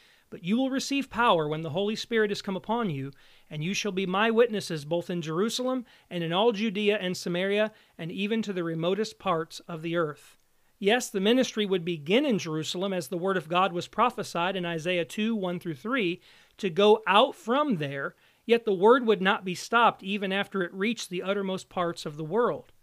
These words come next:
Even when the church was established and about three thousand souls from the Jewish nations obeyed the gospel, Acts two twenty-two, Acts two thirty-six to forty-one, Acts five, verse thirty-one,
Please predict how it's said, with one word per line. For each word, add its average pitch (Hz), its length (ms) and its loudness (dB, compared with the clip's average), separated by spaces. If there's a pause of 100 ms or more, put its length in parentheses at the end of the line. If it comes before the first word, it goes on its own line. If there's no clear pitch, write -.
(440)
Even 240 300 2
when 214 100 4
the 196 80 2
church 254 300 2
was 185 160 -2
established 170 580 -4
and 185 100 -2
about 175 240 -4
three 220 200 -2
thousand 190 380 0
souls 202 280 0
from 180 180 -6
the 170 80 -4
Jewish 185 340 -2
nations 196 540 -4 (480)
obeyed 185 380 2
the 208 100 2
gospel, 151 540 -4
Acts 175 300 -6
two 196 180 -4
twenty-two, 185 640 -4
Acts 175 300 -6
two 208 260 -2
thirty-six 185 560 -8
to - 80 -14
forty-one, 180 600 -4 (420)
Acts 175 260 -6
five, 170 460 2
verse 175 340 -6
thirty-one, 160 680 -4